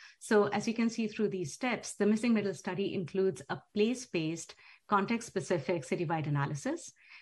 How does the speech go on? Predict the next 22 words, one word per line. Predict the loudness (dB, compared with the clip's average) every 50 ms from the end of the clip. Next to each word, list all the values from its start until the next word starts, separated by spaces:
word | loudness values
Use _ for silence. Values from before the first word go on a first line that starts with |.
| -20 -8 -2
Uh, | 0 2 2 2 2 2
and | 2 2 2 2 2 0
as | -2 -2 0 2
you'll | 2 2
hear | 2 2 0 0 0
later, | 0 0 0 -2 0 -2 -2 -2 -2 -4 -6 -4 -2
they, | 0 2 2 2 0 -2 -4
uh, | -4 -2 -2 -4 -2
it, | -2 -2 -2 -2
it | -2 -2 0 0
also | 0 0 -2 -2
includes | -4 -4 -2 -2 -2 -2 -2 -2 -6
assessment | -10 -6 -4 -4 -4 -2 -2 -2 0 0 0
for | 0 0 -2 -2 -2 -4 -8
both | -12 -10 -6 -2 2 4 4 4 4 4
market | 4 4 2 2 -2 -4 -2
feasibility | -2 -2 0 0 0 0 0 0 0 0 -2 -2
as | -4 -4 -4
well | -4 -2 -2
as | -2 -2 -4
displacement | -6 -8 -8 -6 -4 -4 -4 -2 -2 -2 -4 -4 -4
risk. | -8 -10 -10 -12 -14